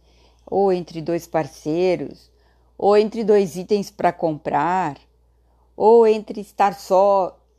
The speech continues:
ou estar com alguém, e assim por diante. A angústia pela indecisão é muito comum entre nós. Há como uma dissonância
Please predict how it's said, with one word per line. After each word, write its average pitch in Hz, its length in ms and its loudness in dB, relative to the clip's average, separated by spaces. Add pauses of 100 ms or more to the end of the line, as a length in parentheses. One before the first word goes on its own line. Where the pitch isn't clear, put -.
(180)
ou 175 120 -2
estar 170 300 -6
com - 120 -8
alguém, 156 680 -6 (1040)
e 220 80 2
assim 285 260 -2
por 294 180 -4
diante. - 640 -14 (960)
A 226 100 6
angústia 277 640 2
pela 214 240 2
indecisão 190 1040 -2 (640)
é 247 140 6
muito 226 320 -2
comum 170 340 -4
entre 151 300 -10
nós. - 580 -14 (1120)
Há 226 140 0
como 285 300 2
uma 262 180 0
dissonância 208 1120 -4